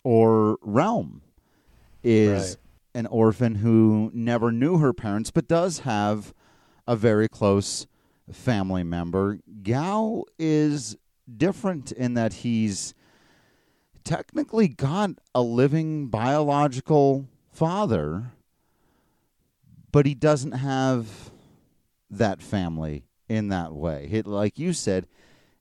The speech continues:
Speaker 1: his family, maybe more than any other character in this, who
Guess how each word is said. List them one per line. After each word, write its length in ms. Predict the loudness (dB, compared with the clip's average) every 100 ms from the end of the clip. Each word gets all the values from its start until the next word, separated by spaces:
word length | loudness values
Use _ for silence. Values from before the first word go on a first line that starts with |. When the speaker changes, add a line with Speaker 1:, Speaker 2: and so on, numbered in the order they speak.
| _
Speaker 1:
his 380 | 0 0 -2 -6
family, 420 | -4 -2 2 0
maybe 420 | 2 -2 -2 -6
more 440 | -4 0 2 4 2
than 420 | 0 -2 -4 -8 _ _ _ _ _ -4
any 280 | -2 0 0
other 220 | 2 2
character 760 | 0 -2 0 -2 0 0 0 -2 _ _
in 260 | 0 2
this, 380 | -2 -4 -10 -12
who 320 | 2 4 4